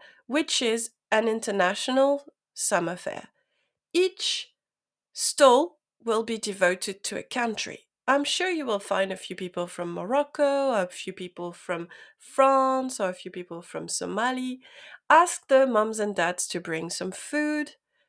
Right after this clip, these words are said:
that they can sell as a fundraiser. Maybe a few, you know, just little objects that are, can be, that can be sewn or embroidered or knitted by the grandmas in the area,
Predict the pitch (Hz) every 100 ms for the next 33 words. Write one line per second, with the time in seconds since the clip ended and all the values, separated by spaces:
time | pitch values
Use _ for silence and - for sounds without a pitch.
0 | _ 180 - 185 170 165 - - 202 226
1 | 254 269 _ - 180 170 - 180 196 196
2 | 202 220 226 233 _ - - - 247 277
3 | 277 269 - 226 - - 240 240 240 233
4 | _ _ _ - 285 294 285 - _ -
5 | 254 - - - 330 370 - 269 262 -
6 | 277 277 202 196 190 - 202 196 - 202
7 | 190 - 208 190 185 - 269 277 277 262
8 | 202 165 185 175 196 233 233 226 226 214
9 | 185 196 226 226 208 208 202 160 160 160
10 | 160 196 214 214 208 208 202 202 190 180
11 | 180 180 180 170 170